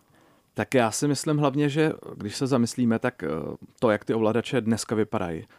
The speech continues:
tak vlastně není otázka jenom té poslední generace. Oni v podstatě takhle vypadají už několik generací, takže asi je jasný, že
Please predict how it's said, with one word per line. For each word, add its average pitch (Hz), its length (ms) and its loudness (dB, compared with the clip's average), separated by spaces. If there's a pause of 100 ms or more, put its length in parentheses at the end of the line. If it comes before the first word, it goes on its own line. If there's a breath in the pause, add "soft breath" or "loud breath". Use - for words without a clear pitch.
tak - 180 -10
vlastně 113 300 0
není 117 240 4
otázka 113 400 2
jenom 110 140 0
té 120 120 -8
poslední 113 320 -4
generace. 117 440 4
Oni 95 240 -2
v - 80 -20
podstatě 101 320 -4
takhle 101 220 0
vypadají 104 300 0
už - 160 -6
několik 120 320 2
generací, 117 420 4
takže 104 320 0
asi - 260 -4
je 120 80 4
jasný, 117 340 2
že 123 140 2